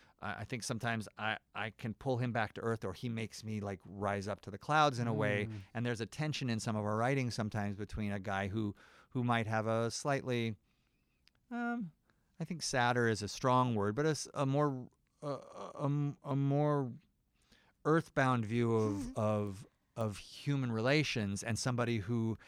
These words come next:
Speaker 1: has a much more expansive kind of aspirational worldview, and where those two th-, things meet is interesting.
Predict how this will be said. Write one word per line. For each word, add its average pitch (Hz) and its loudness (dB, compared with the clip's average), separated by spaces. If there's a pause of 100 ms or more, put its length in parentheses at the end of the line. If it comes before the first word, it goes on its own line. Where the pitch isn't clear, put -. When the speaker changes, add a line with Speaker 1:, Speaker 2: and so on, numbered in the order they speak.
(160)
Speaker 1:
has 123 0
a 117 4
much 120 0
more 110 0
expansive 135 -4
kind 107 -4
of 98 -2
aspirational 117 0
worldview, 90 -6 (320)
and 120 2
where 120 4
those 120 2
two 113 2
th-, - -6 (340)
things 113 2
meet 127 4 (280)
is 117 0
interesting. 110 -2